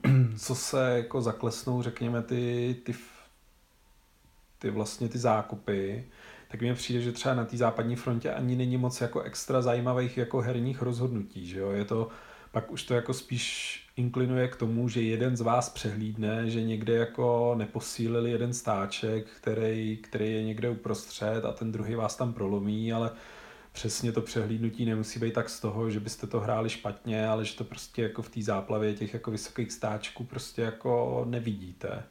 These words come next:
Nebo že si omylem připočtete nějaký obslužný žeton jako do počtu svých jako obranných žetonů a prostě si řeknete: „Jo, je to tam dostatečně silný.“ Nikoliv prost-, a není to jako podle mě špatná hra, ale je to prostě jenom jako blbý překouknutí, který je do jistý míry daný tím,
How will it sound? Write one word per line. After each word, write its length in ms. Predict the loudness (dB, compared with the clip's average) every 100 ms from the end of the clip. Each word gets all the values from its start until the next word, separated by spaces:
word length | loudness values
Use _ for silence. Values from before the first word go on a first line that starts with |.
| -20 -20 -20 -20 -6
Nebo 140 | -2
že 120 | 0 -2
si 160 | -2
omylem 300 | -2 0 -2
připočtete 600 | -2 -4 -6 -6 -8 -4
nějaký 340 | 0 0 0 -2
obslužný 540 | -2 -6 -2 0 0
žeton 400 | -2 -2 -2 0
jako 460 | -2 -2 0 2 0
do 80 | -2
počtu 360 | -4 -8 -10
svých 340 | -8 -2 -2 -2
jako 220 | -2 -2
obranných 420 | 0 0 0 -2
žetonů 560 | -4 -4 -2 0 0 0
a 80 | -2
prostě 300 | -4 -8 -8
si 160 | -6
řeknete: 480 | -6 -4 -4 -2 0
„Jo, 140 | 0 0
je 100 | -2
to 100 | -4
tam 180 | -2
dostatečně 560 | -4 -4 -8 -8 -6 -6
silný.“ 680 | -6 -2 0 0 -2 -4 -6 -10 -20 -20 -20 -20 -20 -12 -6
Nikoliv 480 | -4 0 0 -2
prost-, 340 | -8 -10 -14 -10
a 80 | -4
není 220 | -2 -2
to 100 | 0
jako 160 | -2 0
podle 200 | -2 0
mě 120 | 0
špatná 500 | -2 -6 -2 0 0
hra, 300 | 0 0 2
ale 140 | 0 -2
je 60 |
to 80 | -6
prostě 360 | -10 -12 -8 -4
jenom 200 | -2 -2
jako 220 | -2 -4
blbý 320 | -4 -4 -4
překouknutí, 800 | -6 -6 -4 -4 -6 -6 -6 -8
který 260 | -6 -2 0
je 80 |
do 80 | 0
jistý 300 | -2 -4 -4
míry 280 | 0 0 0
daný 300 | 0 0 -2
tím, 440 | -2 -2 -2 -4